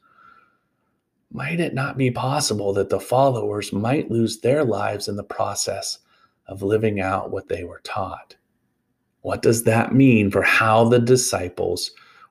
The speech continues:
were to live their lives? What does that mean for how we as disciples are to live our lives? Discipleship isn't easy. Following Jesus comes at a cost.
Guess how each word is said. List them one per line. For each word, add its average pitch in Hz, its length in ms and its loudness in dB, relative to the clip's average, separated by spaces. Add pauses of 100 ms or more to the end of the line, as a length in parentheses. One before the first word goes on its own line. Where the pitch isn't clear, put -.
were 98 140 -4
to 104 80 4
live 90 540 -4
their 95 240 0
lives? - 720 -6 (760)
What 107 180 0
does 101 160 0
that 117 260 2
mean 107 200 0
for 104 120 -6
how 104 240 2
we 143 560 4 (300)
as 92 240 -4
disciples - 800 -8 (800)
are 92 120 -6
to 90 60 -8
live 87 260 -4
our 87 140 -10
lives? - 580 -12 (1120)
Discipleship 135 920 2 (420)
isn't 95 300 -2
easy. 92 520 -6 (920)
Following 107 600 4
Jesus 98 440 4
comes 98 420 -6
at - 100 -10
a - 40 -16
cost. - 680 -12